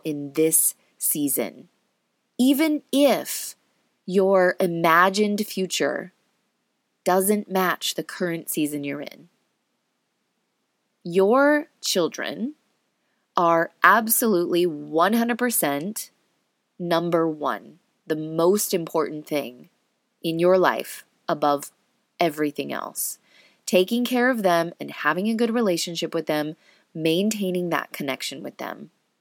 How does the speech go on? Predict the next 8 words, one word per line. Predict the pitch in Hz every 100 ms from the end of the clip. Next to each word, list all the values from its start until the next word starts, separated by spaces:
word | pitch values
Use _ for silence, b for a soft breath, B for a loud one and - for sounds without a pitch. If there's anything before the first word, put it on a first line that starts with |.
| _ _ _ _ _ _
So | - 208
you | 214
have | 226 - 240 285
to | - -
understand | 190 185 185 175 - 156 139 135
that | 139 - B B B
some | - - 202 220 262
days | 190 151 156 185 240 233